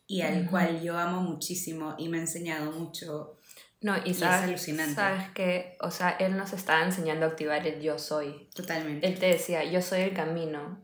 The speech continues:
Speaker 2: la verdad y la vida". Yo me leí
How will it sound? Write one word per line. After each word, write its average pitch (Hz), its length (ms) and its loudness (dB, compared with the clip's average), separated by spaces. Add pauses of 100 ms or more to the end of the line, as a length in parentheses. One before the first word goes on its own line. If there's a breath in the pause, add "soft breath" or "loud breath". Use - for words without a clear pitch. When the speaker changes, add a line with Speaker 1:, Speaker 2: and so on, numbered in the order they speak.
(120)
Speaker 2:
la 160 200 -2
verdad 156 560 0 (300)
y 160 120 -6
la 151 140 -4
vida". 147 300 -4 (1700 soft breath)
Yo 220 240 4
me 240 100 8
leí 214 140 10